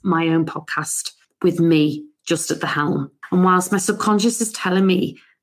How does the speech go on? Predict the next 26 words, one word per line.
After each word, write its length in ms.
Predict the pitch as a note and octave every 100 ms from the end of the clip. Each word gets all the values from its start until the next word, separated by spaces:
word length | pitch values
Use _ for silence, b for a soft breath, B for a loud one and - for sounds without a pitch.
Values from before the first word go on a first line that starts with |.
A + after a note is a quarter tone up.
| -
that 80 |
it 180 | F#3+ F#3+
does 300 | - F3+ F3+
feel 200 | - F#3
a 60 | F3+
bit 160 | E3+
self-indulgent, 1120 | E3+ F3 E3 E3+ E3 E3 D#3 D#3+ D#3+ E3 - - -
I'm 120 | F#3
determined 560 | F#3 F#3 F3 E3 E3+
to 80 | E3+
break 240 | F3 E3 E3
this 160 | F3
habit 280 | D3+ D3+ -
of 100 | F3+
hesitation 800 | E3 D#3+ - D#3 D#3 - E3 D#3+
by 120 | E3+ D#3+
responding 760 | E3+ - D#3 D#3+ E3 E3 E3
to 160 | - D#3+
what 180 | D#3+
people 320 | - F#3 F3+ F3
are 40 |
saying 440 | E3+ E3 E3 D#3+
they 100 | D#3
want 280 | D#3 D3 C#3
to 80 | E3+
hear. 360 | C3+ C#3+ C#3+